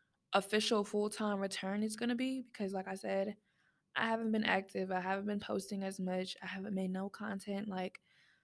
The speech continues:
I haven't made no products. Like, things just have been sitting and, you know? So, um, yeah, but I hoped, I hope that those that have supported me before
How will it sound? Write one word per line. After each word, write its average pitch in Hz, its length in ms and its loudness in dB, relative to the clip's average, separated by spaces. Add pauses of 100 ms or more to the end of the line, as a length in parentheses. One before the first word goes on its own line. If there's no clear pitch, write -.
(220)
I 220 60 -2
haven't 233 200 4
made 202 160 2
no 196 160 4
products. 202 540 2
Like, - 280 0 (200)
things 208 220 2
just 196 140 -6
have 190 80 -8
been 196 120 -4
sitting 202 560 -2 (240)
and, 196 540 -2 (960)
you 214 80 2
know? 226 320 2 (400)
So, 175 560 -2 (300)
um, 185 500 -8 (300)
yeah, 226 300 -2
but 208 200 0
I 190 120 2
hoped, 220 520 -2 (400)
I 226 140 12
hope 226 420 6 (280)
that 190 280 0
those 202 500 2
that 185 140 -6
have 190 180 -8
supported 208 460 -2
me 196 80 0
before 196 600 -4